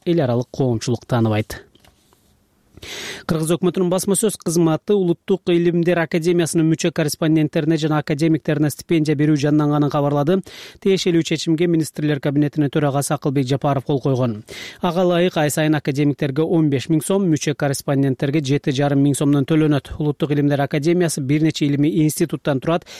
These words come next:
Мекеме өткөн кылымдын элүүнчү жылдарында негизделген. Ушул тапта академияга караштуу жыйырма илимий мекеме бар. Жалпы бир миң беш жүз жетимиш беш киши эмгектенсе, анын сегиз жүз сексенден көбү илимий кызматкер. Кыргызстан эгемендик алгандан кийин ага улуттук деген макам берилген,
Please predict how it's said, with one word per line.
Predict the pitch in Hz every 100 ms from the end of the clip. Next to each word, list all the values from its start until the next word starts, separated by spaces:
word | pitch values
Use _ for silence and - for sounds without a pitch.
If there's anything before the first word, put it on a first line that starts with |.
| - -
Мекеме | 196 185 175 165
өткөн | - 160 139
кылымдын | 139 139 160
элүүнчү | 156 151 147 139 135
жылдарында | 135 131 127 123 127
негизделген. | 127 117 117 107 107 98 - - - -
Ушул | 214 226
тапта | 220 208 196
академияга | - 180 190 185 170 170
караштуу | 170 170 - 208 208 185 _ 175
жыйырма | 151 160 185 180
илимий | 165 170 160 151
мекеме | 151 165 143
бар. | 135 175 190
Жалпы | 156 143 135 147
бир | 147 160
миң | 160
беш | 143 156 -
жүз | 131
жетимиш | 147 160 156 156
беш | 147 -
киши | - 143
эмгектенсе, | 135 135 143 131 208
анын | 170 170
сегиз | - 143 151
жүз | 170 - 175
сексенден | - 135 135
көбү | - 147 156
илимий | 156 147 127 117
кызматкер. | 127 117 113 - - - _ _ - - - - -
Кыргызстан | 233 220 233 185
эгемендик | 175 180 170 156
алгандан | 180 156 160 156 139
кийин | 180 185
ага | 147
улуттук | 156 156 - 165
деген | 156 139 135
макам | 139 151 135
берилген, | 123 123 147 180